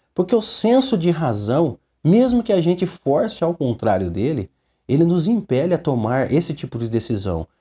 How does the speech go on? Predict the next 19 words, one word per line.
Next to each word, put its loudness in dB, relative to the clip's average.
E 4
ademais, -2
uma 2
mãe 2
jamais 0
ela 2
irá 2
decidir -2
sustentar -2
uma 0
gravidez 0
indesejada 0
por 0
tantos 0
meses 0
assim. -2
Não -8
faz -2
sentido. -4